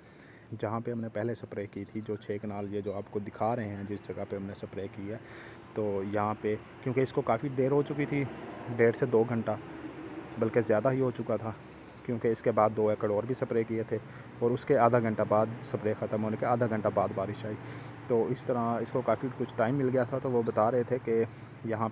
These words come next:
पे, मैं तो साइट पे नहीं था उस वक्त, मैं तो चला गया था वीडियो बनाकर, तो कुछ देर में, तो वो बता रहे थे कि इसके पत्ते जो हैं थोड़े थोड़े वो, अ, कमलाए हुए थे,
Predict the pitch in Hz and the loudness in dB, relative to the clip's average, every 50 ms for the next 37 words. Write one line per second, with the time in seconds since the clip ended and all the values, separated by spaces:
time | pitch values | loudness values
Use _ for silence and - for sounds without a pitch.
0 | - - 110 110 110 110 - - - - - - - - 110 117 120 120 139 135 | 0 0 2 2 0 0 -4 -10 -16 -16 -18 -12 -6 -4 -2 -2 0 2 2 2
1 | 131 123 - - 110 113 117 - - 131 117 110 120 131 - 147 123 113 - 107 | 2 0 0 2 2 2 2 0 0 0 0 0 0 0 0 0 0 -2 -4 -6
2 | 104 - 113 110 107 110 104 - - 104 110 117 123 113 - 131 131 117 110 101 | -8 -6 -6 -6 -4 -4 -4 -4 -4 -4 -2 -2 -2 -4 -4 -4 -6 -6 -6 -6
3 | 101 104 107 104 101 - - - - - - - 107 107 101 101 98 101 - 107 | -4 -2 -2 -2 -4 -6 -12 -18 -18 -14 -12 -8 -8 -6 -6 -6 -6 -6 -8 -8
4 | 110 107 - - - - 104 101 - 101 - - 113 107 101 101 101 107 - - | -10 -10 -14 -12 -10 -8 -8 -8 -8 -10 -10 -8 -8 -8 -6 -8 -10 -12 -12 -16
5 | - - - - - - - - - - 110 101 95 98 98 98 104 104 110 104 | -20 -20 -20 -20 -20 -20 -20 -20 -8 -4 -2 -2 -2 -2 -4 -6 -6 -4 -4 -4
6 | - 101 107 113 123 113 - 117 117 123 120 113 117 - - 113 113 - - 107 | -2 0 0 0 0 0 -2 -2 -4 -4 -6 -6 -6 -6 -8 -8 -6 -8 -10 -8
7 | - - 123 117 113 113 110 110 110 113 117 - - - - - - - - 117 | -6 -4 -4 -4 -4 -4 -6 -6 -6 -6 -8 -10 -14 -20 -20 -20 -12 -6 -6 -4
8 | 110 113 - - 113 110 117 113 - - - - - - - 110 107 107 104 104 | -4 -4 -6 -6 -6 -4 -6 -6 -10 -16 -20 -20 -16 -12 -8 -4 -4 -2 -2 -4
9 | 101 104 101 92 - 104 110 107 101 - - 107 107 107 104 101 107 117 117 110 | -4 -6 -8 -10 -8 -8 -6 -6 -8 -6 -6 -6 -4 -2 -2 -2 -2 -4 -4 -4
10 | 104 101 95 - - 107 | -6 -6 -6 -6 -8 -8